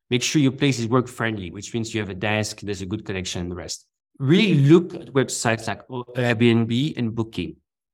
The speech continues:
If you see them introduce a new filter, a new option, they make tests for that. It's getting them bookings, it's getting them money.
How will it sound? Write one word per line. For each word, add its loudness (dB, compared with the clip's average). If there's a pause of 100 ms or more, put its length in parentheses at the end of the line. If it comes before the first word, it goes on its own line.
(140)
If 2
you 4
see -2
them 4
introduce 2
a 4
new 2
filter, -4 (280)
a 4
new 6 (120)
option, -2 (380)
they 4
make 4
tests -2
for -6 (100)
that. -4 (220)
It's -4
getting 2
them 0
bookings, -4 (120)
it's -10
getting -2
them -4
money. 0